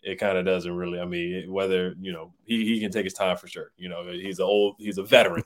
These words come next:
I'm not gonna call him old, but he's a veteran, so he needs all the time he can get to, uh, to get back and, uh, <laughs> get back in that Udonis Haslem role. But, uh, we're gonna talk about the E S P N top one hundred and talk about where, uh, some of the Washington Wizards were ranked,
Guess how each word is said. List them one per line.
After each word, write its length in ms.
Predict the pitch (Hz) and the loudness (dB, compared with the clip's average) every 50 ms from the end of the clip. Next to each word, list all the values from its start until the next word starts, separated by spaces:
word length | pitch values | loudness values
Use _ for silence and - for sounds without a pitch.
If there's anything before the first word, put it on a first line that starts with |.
| - | -6
I'm 100 | 92 92 | -6 -2
not 60 | 95 | 0
gonna 100 | 95 - | 0 0
call 160 | - - - 98 | 0 0 0 0
him 120 | 95 92 104 | 0 0 0
old, 200 | 104 98 95 92 | 0 -2 -2 -6
but 100 | 92 98 | -6 -8
he's 100 | 95 92 | -8 -6
a 60 | 90 | -2
veteran, 340 | 90 104 95 90 85 87 82 | 2 2 2 2 0 -6 -10
so 160 | - 90 87 | -10 -10 -10
he 60 | 92 | -8
needs 180 | 92 92 90 87 | -8 -8 -8 -8
all 80 | 85 | -12
the 160 | - - - 87 | -12 -8 -6 -6
time 120 | 85 85 | -6 -6
he 80 | 87 85 | -10 -14
can 120 | 85 85 82 | -18 -18 -16
get 180 | 87 82 - - - | -16 -16 -14 -14 -14
to, 260 | - 87 80 85 82 | -14 -12 -8 -6 -4
uh, 220 | 78 76 76 - - _ _ _ _ _ _ _ _ _ _ _ _ | -4 -2 -4 -6 -8 _ _ _ _ _ _ _ _ _ _ _ _
to 120 | - - 95 | -8 -6 -6
get 240 | 85 95 98 90 82 | -2 -2 -2 2 6
back 360 | 95 92 92 90 85 - 92 | 6 8 8 6 4 2 -2
and, 180 | 90 87 85 | -4 -4 -2
uh, 240 | 85 85 85 85 85 | 0 0 0 0 0
<laughs> 20 | 90 | -2
get 280 | 92 95 110 123 110 | -4 -4 -4 -4 -2
back 240 | - 107 92 85 85 | 0 0 0 0 0
in 80 | 90 87 | -2 -6
that 160 | 85 82 85 | -6 -8 -8
Udonis 440 | 87 87 80 82 80 78 78 - - | -10 -10 -8 -8 -10 -10 -12 -12 -12
Haslem 320 | 71 - - - 80 82 | -12 -12 -12 -14 -14 -10
role. 240 | 87 80 82 80 - _ _ _ _ _ _ _ _ - | -8 -8 -8 -10 -12 _ _ _ _ _ _ _ _ 2
But, 120 | 117 110 | 4 6
uh, 120 | 113 110 110 | 6 8 8
we're 100 | 131 156 | 6 6
gonna 260 | 143 156 135 127 127 - - - - | 6 8 6 6 4 2 -4 -2 4
talk 180 | - 147 147 | 6 6 8
about 140 | 135 139 135 | 8 6 4
the 80 | 127 113 | 4 4
E 160 | 131 139 139 | 4 4 2
S 100 | 135 - | 2 0
P 160 | - 123 127 | -4 -2 0
N 200 | 135 131 127 123 | 0 2 0 2
top 340 | 127 139 135 135 127 117 123 | 4 6 6 6 6 4 2
one 160 | 127 127 127 | -2 -2 0
hundred 300 | 127 139 139 131 131 135 | 0 0 0 0 -2 -2
and 80 | 120 117 | -2 0
talk 120 | 127 123 | 0 0
about 160 | 110 123 120 | 0 0 0
where, 260 | 117 117 117 113 107 | 2 2 2 2 2
uh, 220 | 104 104 101 98 95 | 2 2 2 2 2
some 180 | - 123 123 | 0 -2 -4
of 60 | 117 110 | -4 -4
the 60 | 107 | -2
Washington 560 | 107 113 117 113 - - 104 - - 104 101 | 0 2 2 2 0 -4 -12 -12 -10 -8 -6
Wizards 320 | 110 120 113 110 110 101 101 | -4 -4 -4 -4 -8 -8 -8
were 80 | 95 | -8
ranked, 440 | 92 104 113 120 123 131 110 - - | -4 -2 0 0 0 0 -2 -12 -18